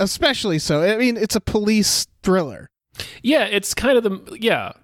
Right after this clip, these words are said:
Speaker 2: it's, this is a movie, like, Denzel's been kind of king of this kind of movie for the past
Speaker 1: Yeah.
Speaker 2: several years, where it's, like, a, a January, February release. Uh, it's clearly marketed at adults. Uh,
Speaker 1: Yeah.
Speaker 2: they're like, like this, like The Equalizer two.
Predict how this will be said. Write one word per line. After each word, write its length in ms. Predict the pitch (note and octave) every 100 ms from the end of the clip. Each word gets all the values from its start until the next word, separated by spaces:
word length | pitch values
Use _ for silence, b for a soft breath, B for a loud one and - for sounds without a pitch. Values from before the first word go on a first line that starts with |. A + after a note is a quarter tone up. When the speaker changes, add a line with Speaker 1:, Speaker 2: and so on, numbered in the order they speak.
| -
Speaker 2:
it's, 300 | E3+ - -
this 240 | E3 F#3+
is 140 | A3 G3+
a 40 |
movie, 640 | F#3 F3+ F3 F3 E3 C#3+ - -
like, 240 | F3+ D#3 -
Denzel's 600 | F3+ F#3+ E3 E3 D#3+ C#3
been 180 | D3+ C#3
kind 220 | C#3+ B2+
of 60 |
king 240 | - C#3+ C#3
of 80 | C3+
this 160 | C3
kind 240 | - C#3 C3
of 60 |
movie 400 | C3 C3+ C3+ B2+ - - -
for 160 | - C3+
the 120 | C3+
past 240 | C#3 C#3
Speaker 1:
Yeah. 100 | G#3
Speaker 2:
several 180 | D#3 C#3+
years, 280 | C#3 C#3 C3
where 100 | A#2
it's, 100 | A2+
like, 140 | A#2+ A2+
a, 60 | G#2 B2
a 80 |
January, 540 | G#2+ C3 D#3 E3+ D#3+ D#3
February 480 | - C#3 C3+ C3 B2
release. 600 | A#2+ G#2+ G#2 G2+ - - B B B B B -
Uh, 220 | A#2 A#2
it's 160 | A#2 -
clearly 560 | - - B2 C#3 C#3
marketed 640 | B2+ B2 A#2+ B2 A#2 G#2+ - _ - -
at 160 | A#2+ A#2
adults. 640 | A2 F2+ E2+ - - - - B - _ _ - - _ _ _ _ _
Uh, 380 | B2+ B2+ A#2+ A#2+
Speaker 1:
Yeah. 180 | C3+ A#2+
Speaker 2:
they're 140 | C3+
like, 340 | B2 B2 - -
like 200 | B2+ A2+
this, 380 | C3 C3 - -
like 260 | G#2+ - -
The 180 | A#2+ A#2
Equalizer 480 | A#2+ A#2+ G#2 G#2 G2+
two. 640 | - C3+ C3 B2+ B2+